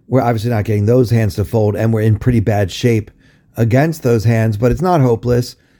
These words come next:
In that case, we'd be able to win with a nine or a seven, so it's not totally out of the question that we could suck out if we run into that nightmare scenario. On balance, I really don't like calling with this hand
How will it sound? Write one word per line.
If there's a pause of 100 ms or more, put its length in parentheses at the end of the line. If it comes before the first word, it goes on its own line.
(140)
In
that
case,
we'd
be
able
to
win
with
a
nine (240)
or
a
seven, (280)
so
it's
not (540)
totally
out
of
the
question (240)
that
we
could
suck
out (380)
if (180)
we
run
into
that
nightmare
scenario. (480)
On
balance,
I
really
don't
like
calling
with
this
hand